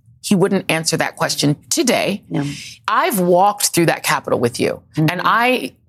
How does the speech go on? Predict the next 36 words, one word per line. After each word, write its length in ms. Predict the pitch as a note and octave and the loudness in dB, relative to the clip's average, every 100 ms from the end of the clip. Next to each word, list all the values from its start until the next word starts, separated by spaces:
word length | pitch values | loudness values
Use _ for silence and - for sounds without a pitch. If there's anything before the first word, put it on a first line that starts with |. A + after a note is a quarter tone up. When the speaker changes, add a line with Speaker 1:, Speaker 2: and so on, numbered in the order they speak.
| - | -4
Speaker 1:
can 160 | G3+ D#3+ | 0 2
see 680 | - - A3+ A3 C3+ E2+ - | 2 2 4 4 2 0 0
how 140 | F3 | 0
much 240 | E3 D#3+ | 0 0
you 100 | F3+ | 2
revere 400 | E3 D3+ C3+ D3 | 2 2 2 2
that 240 | C#3 C#3 - | 2 0 0
building, 400 | A#2 G2 - A#2+ | 0 0 -4 -2
Speaker 2:
Yeah. 180 | C#3+ C3+ | -2 0
Speaker 1:
how 120 | F#3 | -2
much 260 | F3+ F#3+ - | -2 0 2
you 80 | F#3 | 4
look 260 | D#3+ F#3 | 2 2
around 400 | F#3 E3 D#3 D3 | 2 0 0 -2
and 180 | - D3+ | -4 -4
feel 140 | - D#3+ | 0 2
the 160 | D#3+ - | 2 0
awe 300 | D#3+ F3 D3+ | 2 2 2
of 140 | - A2 | 0 0
it 140 | - | 0
and 100 | - | 2
the 120 | D3+ C#3+ | 2 2
awe 240 | D3+ D#3+ - | 2 2 2
of 140 | D3 | 0
your 380 | D3+ C#3+ D#3 D3 | 2 2 4 2
position. 680 | - D#3+ D3 D3 - G2+ - - - - - - - - | 0 0 0 2 0 -2 -6 -12 -14 -14 -16 -20 -16 -2
There's 500 | E3+ C#3 F#3+ B3+ A3+ | -2 2 2 4 4
nothing 400 | A3+ A#3+ C#4+ A3+ | 2 2 0 0
in 220 | F#3+ A#3 | 2 2
that 200 | G#3+ - - | 2 0 -2
in 120 | D3 | 0
this 140 | B2+ | 2
person. 540 | - C3 - - F#2 F#2+ | 0 -2 -2 -2 -2 0
Liz 280 | F#3 A3 - | 2 2 0
Cheney 480 | - A3+ B3+ F3 | 0 0 2 0
literally 760 | E3 E3+ F#3 G3+ F3 D#3 D3 C#3+ | 0 2 2 2 2 2 0 -2